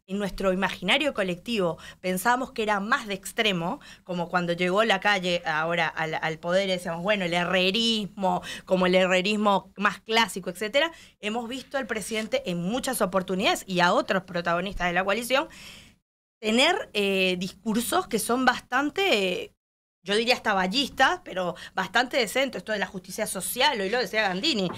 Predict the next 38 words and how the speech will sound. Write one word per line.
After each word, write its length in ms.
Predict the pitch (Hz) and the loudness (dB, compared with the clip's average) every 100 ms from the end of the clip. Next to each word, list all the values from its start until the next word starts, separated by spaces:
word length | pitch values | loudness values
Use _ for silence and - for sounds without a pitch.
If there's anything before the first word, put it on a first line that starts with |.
| - | -4
en 80 | 185 | 2
la 60 | 185 | 2
entrevista 400 | 175 190 190 208 | 2 0 2 2
que 100 | 190 | 2
tuvieron 320 | 190 190 196 | 2 2 4
acá, 180 | 185 233 - | 2 0 0
hablaba 240 | 185 202 240 | 0 4 2
de 60 | |
justicia 400 | 247 208 233 254 | 0 -4 -4 -2
social, 320 | 220 190 262 | -2 -2 -2
un 60 | 240 | 0
montón 180 | 226 262 | 0 0
de 80 | 269 | 0
cosas, 200 | 320 392 - - - | 0 -2 -6 -14 -8
que 120 | 208 | 0
yo 100 | 240 | 2
creo 160 | 320 302 | 4 2
que 160 | 233 - _ _ _ | 0 -6 _ _ _
la 240 | 196 190 | 0 2
pregunta 400 | 185 185 247 226 | 2 0 2 2
es, 180 | 180 - - - _ | 2 -4 -12 -20 _
no, 440 | 214 247 320 - _ | 2 4 4 0 _
e-, 120 | 196 - | -10 -6
e-, 220 | 208 - | -4 0
esa 220 | 285 277 | 0 2
identidad 640 | 311 247 214 190 208 226 247 - _ _ | 2 2 0 0 2 2 2 -6 _ _
tan 300 | 285 294 262 | -4 0 0
fuerte 460 | 196 - 240 214 190 | -2 2 2 2 -2
dentro 300 | 185 185 180 | -4 -2 -2
del 160 | 175 180 | 0 0
Uruguay 460 | 175 180 208 175 - - - | 0 2 2 2 -4 -20 -12
de 120 | 196 196 | -6 -2
centro, 420 | 233 214 190 185 | 0 0 2 2
¿no 80 | 220 | 2
ha 100 | 240 | 2
hecho 520 | 262 - 262 190 175 - - | 0 2 2 2 0 -10 -12
que 120 | 190 | -6
nosotros 640 | 190 180 214 214 220 185 | -4 -2 -2 0 -2 -2